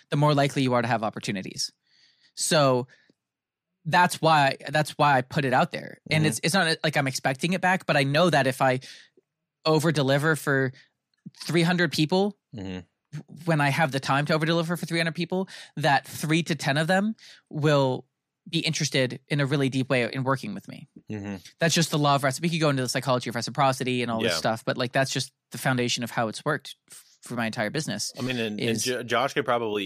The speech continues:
Speaker 2: equal, like, that. There's some very big parallels in a, in a non-musical sales situation with those, uh, some of those, um, processes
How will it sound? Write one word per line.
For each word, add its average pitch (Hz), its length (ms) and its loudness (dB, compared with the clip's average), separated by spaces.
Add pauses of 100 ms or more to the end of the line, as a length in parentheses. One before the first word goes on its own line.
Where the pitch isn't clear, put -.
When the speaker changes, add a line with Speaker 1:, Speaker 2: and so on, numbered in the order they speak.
(120)
Speaker 2:
equal, 104 400 -2
like, 92 320 -4 (180)
that. 107 240 -2
There's 110 220 -2
some 101 200 -4
very 98 380 -2 (100)
big 95 200 -8
parallels 90 580 -2
in 92 240 -6
a, 85 380 -4 (520)
in 101 140 -6
a 90 460 -4
non-musical 95 1400 -6
sales 92 520 -4 (220)
situation 85 880 -8 (340)
with 98 240 -10
those, 82 640 -6 (540)
uh, 85 440 -4
some 90 240 -8
of 85 100 -6
those, 82 380 -6 (180)
um, 82 600 -10 (840)
processes 95 680 -6